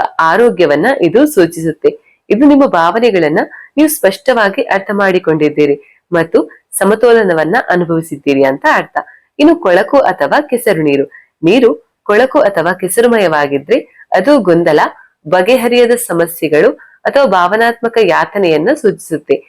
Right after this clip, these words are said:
ನಿಮ್ಮ ಭಾವನಾತ್ಮಕ ಜೀವನದ ಕೆಲವು ಅಂಶಗಳನ್ನ ಪರಿಹರಿಸಬೇಕಾಗಿ ಅಥವಾ ಸ್ಪಷ್ಟಪಡಿಸಬೇಕಾಗಿ ಇದು ಸೂಚನೆಯನ್ನ ನೀಡುತ್ತೆ. ಮಾನಸಿಕ ಮತ್ತು ಆಧ್ಯಾತ್ಮಿಕ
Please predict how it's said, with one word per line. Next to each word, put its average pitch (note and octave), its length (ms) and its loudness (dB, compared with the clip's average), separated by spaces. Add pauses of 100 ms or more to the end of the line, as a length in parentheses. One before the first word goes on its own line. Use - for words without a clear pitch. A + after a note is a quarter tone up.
(260)
ನಿಮ್ಮ C4+ 160 4
ಭಾವನಾತ್ಮಕ A#3 640 0 (160)
ಜೀವನದ F#3 380 0 (100)
ಕೆಲವು E3+ 260 0
ಅಂಶಗಳನ್ನ D#3 640 -2 (460)
ಪರಿಹರಿಸಬೇಕಾಗಿ F#3 920 0 (320)
ಅಥವಾ E3 320 0 (280)
ಸ್ಪಷ್ಟಪಡಿಸಬೇಕಾಗಿ F#3+ 1200 -2 (160)
ಇದು B3 240 0 (260)
ಸೂಚನೆಯನ್ನ D3+ 640 0
ನೀಡುತ್ತೆ. D3 560 0 (1000)
ಮಾನಸಿಕ C#4 480 0
ಮತ್ತು B3 280 0
ಆಧ್ಯಾತ್ಮಿಕ G#3+ 720 -2